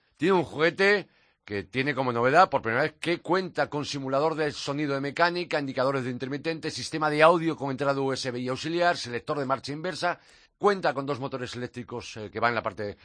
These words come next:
del eje trasero, permite una velocidad máxima al crío de no más de cinco kilómetros por hora y con un mando a distancia que permitirá al au-,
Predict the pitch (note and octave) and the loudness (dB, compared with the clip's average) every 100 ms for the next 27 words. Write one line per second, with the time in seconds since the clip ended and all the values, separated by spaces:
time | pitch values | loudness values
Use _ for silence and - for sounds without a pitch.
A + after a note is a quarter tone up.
0 | - - G#2+ A2+ A2+ C3+ E3+ F#3 F#3+ - | -20 -8 -6 -4 -4 -2 0 2 2 -2
1 | - _ B2+ D#3+ F3+ E3+ D#3 D3 C#3 C3 | -12 _ -2 -2 -2 -4 -2 -2 -2 0
2 | B2+ B2 A#2 A2 - C3+ A#2+ A2 C3+ E3 | -2 -2 -4 -4 -4 -2 -2 -4 -4 -2
3 | D#3+ B2 - F3+ D3+ A#2+ B2 B2 B2+ D3+ | -2 -4 -8 -6 -6 -6 -6 -8 -8 -4
4 | E3 G3+ - - - F#3+ G#3+ F#3+ F3 D3+ | -2 0 -2 -6 -6 -4 -2 2 2 2
5 | C#3 - F3 F3 F#3 E3 C3 A#2 A#2+ B2+ | -4 -2 -2 -2 -4 -8 -8 -8 -8 -4
6 | B2 A2 G#2+ A#2 D#3+ | -2 0 2 2 0